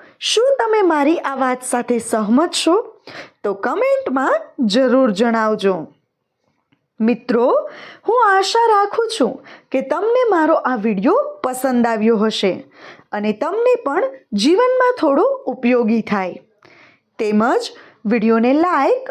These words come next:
અને વધુમાં વધુ શેર કરવાનું ભૂલતા નહીં, જેથી ઉપયોગી માહિતી દરેક લોકો સુધી પહોંચી શકે. અને હા મિત્રો, તમને અમારો વીડિયો કેવો લાગ્યો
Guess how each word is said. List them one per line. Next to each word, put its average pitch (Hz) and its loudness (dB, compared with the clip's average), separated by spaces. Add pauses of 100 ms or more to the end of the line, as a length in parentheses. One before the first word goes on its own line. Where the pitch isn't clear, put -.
(140)
અને 240 0
વધુમાં 294 0
વધુ 392 4
શેર 269 2
કરવાનું 226 -2
ભૂલતા 240 0
નહીં, 208 -2 (640)
જેથી 226 2 (380)
ઉપયોગી 453 2
માહિતી 247 0 (300)
દરેક 466 2
લોકો 277 4
સુધી 240 2 (200)
પહોંચી 233 0
શકે. 190 -2 (760)
અને 466 0
હા 285 2
મિત્રો, 190 -2 (540)
તમને 453 0
અમારો 233 0
વીડિયો 220 2
કેવો 494 2
લાગ્યો 320 2